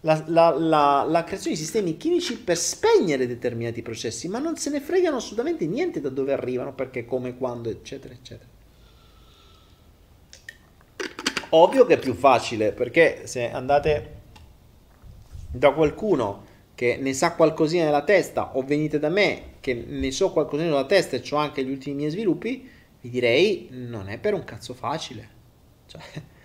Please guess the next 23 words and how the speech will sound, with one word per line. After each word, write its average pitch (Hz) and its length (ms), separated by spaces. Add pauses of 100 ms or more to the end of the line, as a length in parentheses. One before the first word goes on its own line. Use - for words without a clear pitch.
(440)
anche 156 240
perché 165 220
hai 170 120
talmente 165 500
tanti 170 300
di 156 100
quei 160 140
processi 180 640
che 139 120
finché 160 600
non 139 240
li 135 120
scopri 156 460
tutti, 160 520
o 131 160
comunque 156 440
sia 143 220
mano 147 300
a 143 40
mano 160 240
che 123 100
li 196 100
scopri, 151 680